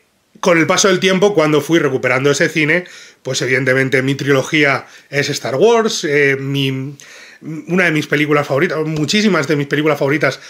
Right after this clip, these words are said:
son de los años setenta, como pueda ser El Padrino, como pueda ser El Padrino dos, como pueda ser Apocalypse Now,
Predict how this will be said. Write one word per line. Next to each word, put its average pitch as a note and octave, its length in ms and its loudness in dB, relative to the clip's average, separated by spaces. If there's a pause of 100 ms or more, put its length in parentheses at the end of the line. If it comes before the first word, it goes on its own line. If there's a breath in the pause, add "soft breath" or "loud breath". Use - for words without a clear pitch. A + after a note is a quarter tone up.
(140)
son F#3+ 360 2
de C#3 80 2
los C3 140 -4
años A#2 200 -8
setenta, F3 640 0
como A#2 180 -16
pueda A#2+ 220 -6
ser A#2+ 300 -4 (300 loud breath)
El C3+ 140 -2
Padrino, F3 500 2
como C#3 200 0
pueda B2 180 -2
ser B2+ 300 -2
El C3 80 -2
Padrino D3+ 340 2
dos, E3+ 200 4
como C#3 180 -4
pueda C3+ 140 0
ser C#3+ 120 0
Apocalypse D#3 440 -2
Now, D#3 320 0